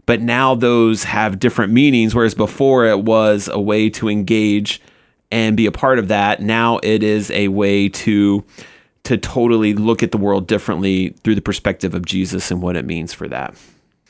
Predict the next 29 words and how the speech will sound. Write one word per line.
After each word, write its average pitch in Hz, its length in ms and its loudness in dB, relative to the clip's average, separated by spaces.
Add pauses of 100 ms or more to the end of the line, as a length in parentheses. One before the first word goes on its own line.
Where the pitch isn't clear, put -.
(120)
Which - 180 2
brings 190 200 4
us 151 100 0
back 160 280 0
to 139 440 2 (680)
the 127 80 -4
dude 120 220 4
Cyprian 101 640 0
<laughs> - 180 -2
and 302 440 2
his 104 100 -2
toga 120 300 2
and 107 120 -2
sandals, 107 460 2
and 107 140 -2
is 120 140 0
there 123 200 4
salvation 110 800 0
outside 104 300 0
of 98 60 0
the 95 60 -4
church, 107 340 0
where 101 100 -4
he, 110 140 -2 (140)
which 110 180 -6
he 151 100 2
said 123 180 0
there 113 120 2
isn't. 107 280 0